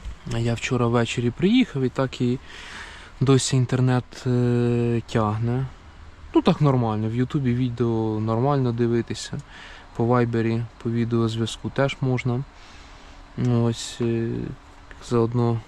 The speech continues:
підзавантажу трішечки відео в YouTube, бо дуже об'ємні. Там по, по тридцять, по сорок гігабайт, то...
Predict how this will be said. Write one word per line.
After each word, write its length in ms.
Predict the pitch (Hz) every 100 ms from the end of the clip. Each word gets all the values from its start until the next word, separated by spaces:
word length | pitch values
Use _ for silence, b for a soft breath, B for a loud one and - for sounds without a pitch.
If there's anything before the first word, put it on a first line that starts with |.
| - -
підзавантажу 800 | 120 120 123 120 120 123 120 117
трішечки 640 | 120 120 - - - 123 117 B B B B B B B B B B B B B B -
відео 400 | 143 175 170 165
в 60 |
YouTube, 540 | 156 160 - 170 165 B B B B
бо 160 | 135 120
дуже 380 | 117 127 127 123
об'ємні. 600 | 123 127 123 120 123 127 127 - - - - - - - - - - - - B B B B B - -
Там 160 | 135 127
по, 80 | - - -
по 100 | 131
тридцять, 400 | - 131 123 123
по 160 | - 117
сорок 340 | - 127 123
гігабайт, 720 | 123 127 123 127 139 139 127 -
то... 200 | 120 120